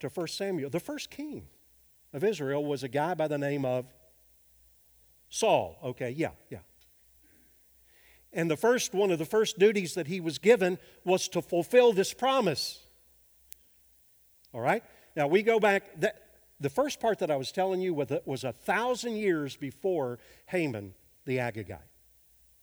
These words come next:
Okay? We move five hundred, this is five hundred years now.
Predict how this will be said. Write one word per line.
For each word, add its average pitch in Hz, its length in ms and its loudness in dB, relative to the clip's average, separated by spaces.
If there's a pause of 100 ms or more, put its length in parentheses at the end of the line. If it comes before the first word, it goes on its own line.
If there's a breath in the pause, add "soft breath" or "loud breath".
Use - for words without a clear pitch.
(440)
Okay? 131 340 -2 (680 soft breath)
We 131 160 -4
move 170 260 4
five 190 380 4
hundred, 160 420 0
this 233 200 0
is 262 120 -6
five 240 340 2
hundred 214 480 0
years 117 360 -4
now. 101 160 -8